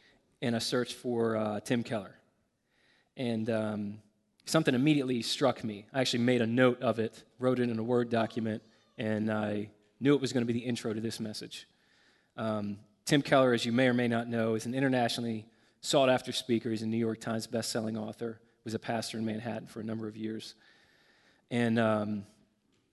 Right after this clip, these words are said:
because of his fame, all of his videos have, uh, tons of views.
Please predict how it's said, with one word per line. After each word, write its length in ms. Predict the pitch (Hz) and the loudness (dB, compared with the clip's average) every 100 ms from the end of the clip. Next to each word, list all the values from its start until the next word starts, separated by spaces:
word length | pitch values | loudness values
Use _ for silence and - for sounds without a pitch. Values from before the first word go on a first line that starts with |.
| _ | _
because 380 | 127 139 - 147 | 0 4 6 6
of 120 | 135 | 4
his 200 | 127 120 | 0 -2
fame, 640 | - 160 147 123 113 113 - | -2 0 2 4 2 0 0
all 160 | 139 139 | 6 6
of 40 | |
his 140 | 131 120 | 6 2
videos 400 | 135 120 117 113 | 2 4 2 0
have, 400 | 120 110 - - | 0 -2 -6 -12
uh, 420 | 123 110 107 107 104 - | -6 -4 -4 -6 -12 0
tons 180 | 147 123 | 2 2
of 80 | 113 | -2
views. 380 | 107 - - | -6 -8 -12